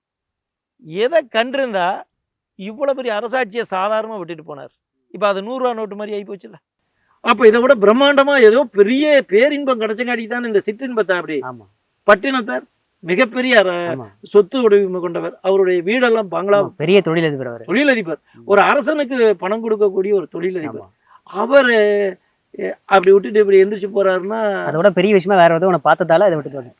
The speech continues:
Speaker 1: கிடைச்சிருக்கல்லவா?
Speaker 2: ம்.
Speaker 1: அப்போ அதைத்தான் என்ன சொல்றாங்கன்னா, இந்த உலகத்துல பிறந்த மனிதன்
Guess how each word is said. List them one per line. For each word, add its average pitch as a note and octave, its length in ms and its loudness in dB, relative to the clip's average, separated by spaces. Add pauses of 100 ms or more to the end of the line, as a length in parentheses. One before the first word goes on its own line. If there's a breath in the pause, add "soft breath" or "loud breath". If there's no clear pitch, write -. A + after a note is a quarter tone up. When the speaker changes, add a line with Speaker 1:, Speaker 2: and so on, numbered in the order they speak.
(140)
Speaker 1:
கிடைச்சிருக்கல்லவா? G#3+ 640 -12
Speaker 2:
ம். - 80 -20 (340)
Speaker 1:
அப்போ A3+ 340 -14 (640)
அதைத்தான் E3 720 -10 (560)
என்ன F3 200 -6
சொல்றாங்கன்னா, D3 720 -8 (440)
இந்த D3 260 -14
உலகத்துல G3+ 460 -4
பிறந்த E3 360 -8
மனிதன் F3+ 440 -2